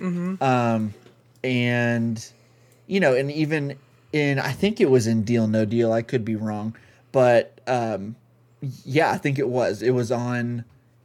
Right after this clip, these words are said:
Speaker 2: um, Kessel when
Speaker 1: Mm-hmm.
Speaker 2: they were, you know, they were talking about the slaves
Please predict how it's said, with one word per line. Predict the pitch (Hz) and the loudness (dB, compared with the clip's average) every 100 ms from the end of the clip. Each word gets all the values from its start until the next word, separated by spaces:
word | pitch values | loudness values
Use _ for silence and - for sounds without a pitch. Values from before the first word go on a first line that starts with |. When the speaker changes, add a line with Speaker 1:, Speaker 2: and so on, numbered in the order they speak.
| _ - | _ -6
Speaker 2:
um, | 117 110 104 98 107 _ _ _ _ | -2 -2 -4 -8 -12 _ _ _ _
Kessel | - 147 139 104 107 156 - _ _ - | -2 0 0 -2 0 -2 -6 _ _ -12
when | 123 135 127 | -4 0 0
Speaker 1:
Mm-hmm. | 127 | 2
Speaker 2:
they | 123 | 4
were, | 123 110 - _ _ | 2 2 -6 _ _
you | - 131 | -8 -4
know, | 110 107 | -2 -2
they | 110 123 | 2 4
were | 120 117 113 107 | 4 2 0 -2
talking | 143 120 135 | -2 0 0
about | 117 - | 0 -2
the | |
slaves | - - 123 131 110 101 - - | -4 -2 2 2 2 -2 -8 -12